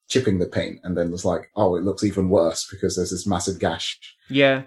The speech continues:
Speaker 1: going across a, a joint.
Speaker 2: Yep.
Speaker 1: Yeah, it's, it's kind of, y-, yeah, you just have to give and take in it. <laughs>
Speaker 2: Absolutely. And that's the thing. That's, I think that comes down to your priorities as a collector and what, what rules you set yourself, which is what the next topic is.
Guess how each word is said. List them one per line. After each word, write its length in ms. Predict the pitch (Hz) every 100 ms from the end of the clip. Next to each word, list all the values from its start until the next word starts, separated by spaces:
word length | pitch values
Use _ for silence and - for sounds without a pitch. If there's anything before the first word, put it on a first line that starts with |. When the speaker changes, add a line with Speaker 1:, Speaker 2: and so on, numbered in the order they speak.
| -
Speaker 1:
going 200 | 104 92
across 360 | 87 92 -
a, 300 | 98 95 -
a 20 | 95
joint. 320 | 104 95 92 _ _ -
Speaker 2:
Yep. 260 | 127 123 -
Speaker 1:
Yeah, 220 | 98 82
it's, 480 | 98 104 - - - -
it's 160 | -
kind 240 | - 135 123
of, 120 | 107 - - _ _ _ _ -
y-, 160 | 104 101
yeah, 220 | 110 123
you 80 | 92
just 100 | 92
have 140 | 117
to 60 | -
give 100 | 104
and 100 | 92
take 280 | 107 107 95
in 80 | 90
it. 120 | - _ -
<laughs> 260 | 117 - -
Speaker 2:
Absolutely. 680 | 147 151 160 139 117 107 -
And 100 | 147
that's 160 | 156 -
the 60 |
thing. 260 | 180 151 120
That's, 300 | 156 - - -
I 80 | 139
think 160 | 165
that 100 | 147
comes 220 | - 147 131
down 200 | 135 135
to 80 | 139
your 80 |
priorities 600 | 135 135 135 135 135 123
as 120 | 107 110
a 20 |
collector 560 | - 135 - - 113
and 100 | 104
what, 200 | 110 120 - - _ _
what 240 | 131 120
rules 300 | 135 151 147
you 40 | 135
set 220 | 135 -
yourself, 460 | 120 117 101 104
which 200 | 101 -
is 100 | 117
what 200 | 123 110 - _ _ _
the 60 | 113
next 240 | 131 -
topic 340 | - 147 135 143
is. 320 | 147 107